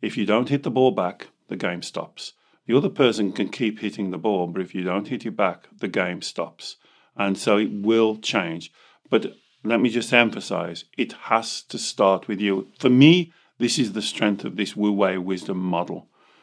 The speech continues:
It doesn't involve anyone else. It involves you, your inner child, you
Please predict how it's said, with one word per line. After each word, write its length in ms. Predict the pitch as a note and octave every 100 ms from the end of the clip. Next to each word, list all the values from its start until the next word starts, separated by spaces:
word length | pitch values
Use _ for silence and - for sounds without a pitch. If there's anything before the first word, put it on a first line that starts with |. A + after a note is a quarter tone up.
| _
It 40 | -
doesn't 420 | C#3+ E3 C#3+ - -
involve 580 | A#3+ - C3+ C3 C3 A#2
anyone 440 | B2 B2 A2+ A2
else. 340 | G#2 F#2+ -
It 100 | G2+
involves 460 | G2+ G2+ G2+ G2 F#2
you, 360 | A2+ B2 C#3 C#3+ _ _ _
your 220 | - G2 F#2
inner 160 | F#2+
child, 560 | F#2 - G2 F#2 G2+ - _ _ _
you 500 | G#2+ A#2 C3 D3+